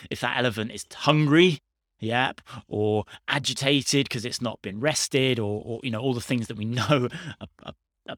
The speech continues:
positive influ-, influences on, on how we approach life and, and show up in the world, then it's gonna be very difficult for us, our thinking brain, to actually implement and im-, impact what's going on.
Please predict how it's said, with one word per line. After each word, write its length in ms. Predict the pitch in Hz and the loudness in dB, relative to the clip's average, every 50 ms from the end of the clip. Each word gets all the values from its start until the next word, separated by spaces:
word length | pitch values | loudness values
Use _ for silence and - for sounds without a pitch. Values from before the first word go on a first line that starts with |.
| _ - | _ -2
positive 420 | - 151 143 117 110 - 120 104 | 2 2 2 2 0 -4 -2 -2
influ-, 400 | 113 113 107 - - 117 113 - | -2 -2 -2 -4 -4 -6 -4 -2
influences 560 | - 123 113 - - 107 110 - - 107 98 | -2 -4 -4 -4 -4 -6 -4 -4 -6 -6 -6
on, 140 | 104 98 104 - | -6 -8 -10 -10
on 140 | - 107 104 | -12 -10 -4
how 180 | 113 127 120 | 0 0 0
we 120 | 107 104 98 | 0 0 -4
approach 480 | - - - - 127 120 117 - - | -6 -6 -2 -2 -2 0 0 -4 -4
life 320 | 107 104 117 135 131 - - | -2 0 0 0 -2 -2 -6
and, 120 | 110 104 | -6 -6
and 140 | 107 104 98 | -6 -6 -6
show 280 | - - - 104 104 110 | -6 -4 -2 2 4 4
up 180 | 117 - - | 4 4 2
in 80 | 131 120 | 0 2
the 60 | 117 | 4
world, 340 | 120 131 147 165 175 - - - - - - _ - - _ - | 8 8 8 8 6 4 -2 -14 -18 -20 -20 _ -20 -18 _ -2
then 280 | 113 113 113 113 107 - - 117 | 0 0 0 0 -2 -6 -10 -12
it's 80 | - - | -8 0
gonna 120 | - 127 | 0 2
be 80 | 120 123 | 2 2
very 220 | 110 143 131 127 | 4 4 4 4
difficult 480 | 123 147 139 - - - 110 101 110 123 | 4 0 -2 -4 -4 -4 -2 -2 -2 -2
for 160 | - - 127 | 0 2 2
us, 200 | 117 - - - - - | 2 2 0 -6 -6 -4
our 140 | - 123 117 | -2 -2 0
thinking 400 | - - 160 151 - - 110 110 | 2 2 2 2 2 0 -2 -2
brain, 360 | - 107 101 101 107 113 113 | -2 -2 -2 0 0 -2 -2
to 120 | 104 - 120 | -2 -2 -4
actually 360 | - - - - 113 120 - - | -4 -4 -6 -6 -6 -6 -4 -2
implement 520 | 143 143 131 - - 117 110 110 110 113 | -2 -2 -2 -2 -2 -2 0 0 -2 -2
and 200 | 107 117 131 - - | -4 -8 -8 -6 -4
im-, 160 | 147 127 117 - - _ _ | -4 -4 -4 -6 -10 _ _
impact 640 | - 147 139 113 - - 120 110 - - - - - - - - - - | -2 -2 0 0 0 0 0 0 0 -4 -14 -16 -14 -14 -14 -16 -10 -2
what's 220 | - 113 101 - | -2 0 0 0
going 280 | - - 104 98 101 98 | 0 0 0 0 0 -2
on. 180 | 95 87 85 | -4 -6 -8